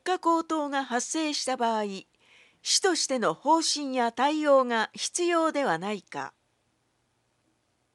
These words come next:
日本共産党議員団、川崎俊美。南向野荘保育所の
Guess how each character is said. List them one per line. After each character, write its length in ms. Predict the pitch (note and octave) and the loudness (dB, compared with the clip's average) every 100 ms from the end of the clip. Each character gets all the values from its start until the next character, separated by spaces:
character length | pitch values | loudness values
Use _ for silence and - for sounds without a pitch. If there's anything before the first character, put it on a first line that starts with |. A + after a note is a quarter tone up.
| _ _ _ _ _ _ _ _ - | _ _ _ _ _ _ _ _ -6
日 140 | A3+ | 0
本 280 | D#4+ G#4 F#4 | 4 4 2
共 260 | - E4+ F4 | 0 0 4
産 260 | D#4+ D4 | 2 2
党 260 | - C4+ C4 | 4 6 4
議 140 | G#3+ | 2
員 300 | D4 D#4+ B3 | -4 -4 -4
団、 340 | D#3+ D#3 D3 - _ _ _ | -4 -4 -6 -16 _ _ _
川 280 | B3 D4 F#4+ | 2 4 4
崎 340 | D#4+ D#4 C4+ | 2 -4 -8
俊 360 | - G3+ - G#3 | -8 -6 -4 -6
美。 240 | E3+ D3+ _ _ _ _ _ _ _ _ _ _ _ _ _ | -10 -14 _ _ _ _ _ _ _ _ _ _ _ _ _
南 460 | F#3+ B3 F#4 F4+ F4 | -6 2 2 2 0
向 260 | E4 - F4 | -2 0 0
野 140 | F4+ | 0
荘 280 | - A3 - | 2 4 2
保 180 | - D4 | 2 0
育 220 | D#4+ - | 0 -4
所 220 | - B3+ | -2 -2
の 260 | A3+ G3+ | 0 -2